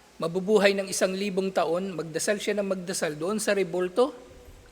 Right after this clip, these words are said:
hindi tutugon sa kanya yun. Hindi yun magdudulot sa kanya ng pakinabang o mag-aalis sa kanya ng pinsala. Kasi nga, "Wa annahu ghafilun an da'i." Hindi niya napapansin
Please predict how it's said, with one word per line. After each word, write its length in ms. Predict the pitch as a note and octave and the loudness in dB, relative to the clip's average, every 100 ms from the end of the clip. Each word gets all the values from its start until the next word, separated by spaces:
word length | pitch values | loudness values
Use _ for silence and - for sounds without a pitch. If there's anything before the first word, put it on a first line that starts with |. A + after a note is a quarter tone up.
| - | -10
hindi 240 | A#3 A3 A#3 | -6 -2 -2
tutugon 500 | A#3 G#3+ G3 F#3 F3+ | 2 2 2 0 -2
sa 160 | - - | -2 -2
kanya 240 | D#3+ C#3+ | -4 -6
yun. 160 | D3 C3+ | -8 -8
Hindi 320 | D3+ E3+ F#3+ | -10 -6 -2
yun 240 | F#3+ G#3 G3 - - - - - - | 0 -2 -6 -12 -20 -20 -20 -16 -8
magdudulot 560 | F3 E3 E3+ F#3 F#3+ - | -6 -2 2 2 2 -2
sa 160 | G3 | -2
kanya 240 | F#3 F3+ F3+ | 0 -2 -4
ng 80 | |
pakinabang 560 | F3+ F3 F3 F#3 F#3 A3 | -4 -4 0 0 2 2
o 80 | F#3+ | 2
mag-aalis 560 | F3 E3 E3 E3 - | 0 0 0 0 -4
sa 80 | - | -4
kanya 320 | D#3+ D3+ D3 | -6 -4 -4
ng 160 | F#3 A3 - - | -4 -4 -8 -12
pinsala. 560 | D3 C#3+ - B2+ A#2+ - - - - - - - - - - _ _ _ _ _ _ - - | -10 -8 -6 -6 -6 -12 -20 -20 -20 -20 -20 -20 -20 -20 -20 _ _ _ _ _ _ -20 2
Kasi 400 | C#4 C4+ C#4 G3 | 4 4 2 2
nga, 160 | G3 - - | 2 -2 2
"Wa 160 | G#3 C4 | 2 4
annahu 400 | B3+ G#3 A3 F#3 | 4 4 4 6
ghafilun 560 | E3+ E3 F#3+ G3 G3 | 6 6 2 2 0
an 240 | - F3+ E3 | -2 -4 -2
da'i." 560 | E3+ E3 E3 D#3+ E3 - - - - - _ _ _ _ - _ _ _ _ _ - | 0 0 -2 -6 -6 -10 -20 -20 -20 -20 _ _ _ _ -20 _ _ _ _ _ -8
Hindi 180 | G#3 A#3 B3+ | -4 0 2
niya 160 | B3 | 4
napapansin 960 | A#3 A3 A3 G#3 F#3 G#3+ G#3+ A3 G#3+ | 8 6 8 4 4 0 0 -2 -6